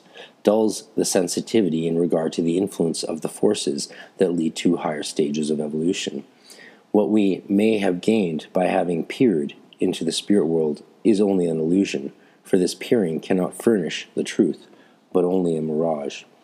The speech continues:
And we see that a lot in pathworking, scrying, and meditation, where people are only really encompassing that outer layer of love and happiness and, and good, good feelings, but never seeing really anything nuanced or detailed or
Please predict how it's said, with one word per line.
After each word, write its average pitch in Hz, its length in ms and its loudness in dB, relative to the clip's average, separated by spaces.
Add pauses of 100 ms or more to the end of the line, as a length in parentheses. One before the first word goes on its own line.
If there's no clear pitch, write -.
(420)
And 76 100 -2
we 76 100 -2
see - 180 2
that 87 120 2
a 85 40 0
lot 82 360 -2
in 80 200 -4
pathworking, 82 640 -4
scrying, 80 460 -4
and 78 100 -8
meditation, 82 580 -2
where 82 80 2
people 90 360 0
are 85 120 2
only 110 380 2 (300)
really 104 240 6
encompassing 92 500 0
that 82 180 0
outer 90 280 2
layer 87 500 0
of 78 220 -4 (320)
love 87 340 2
and 80 120 -4
happiness 85 680 -2
and, 76 240 -4
and 78 320 -4 (120)
good, 87 200 0
good 80 180 0
feelings, 87 640 0 (340)
but 85 220 0 (380)
never 101 320 4
seeing 92 400 2
really 87 320 2
anything 87 460 0
nuanced 95 500 2
or 82 80 4
detailed 92 720 2
or 82 400 -2